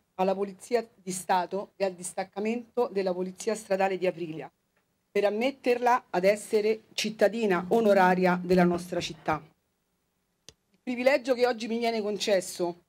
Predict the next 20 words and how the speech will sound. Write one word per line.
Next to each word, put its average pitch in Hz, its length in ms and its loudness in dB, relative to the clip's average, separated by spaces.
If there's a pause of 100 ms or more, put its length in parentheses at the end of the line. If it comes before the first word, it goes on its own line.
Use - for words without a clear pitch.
(140)
ed 185 140 0
è 208 40 6
il 196 80 -2
privilegio 226 500 -2
di 202 80 -8
un'intera 214 520 0
comunità 196 600 -2 (480)
che 214 120 0
si 233 200 -4
ritrova 208 600 2
oggi 185 420 0
rappresentata 214 760 -2
in 220 140 -10
questo 220 300 -8
consesso, 185 680 -6 (160)
in 190 200 -6
tutto 294 320 -4
questo 208 300 -6
Consiglio 202 460 -2
Comunale. 165 580 -4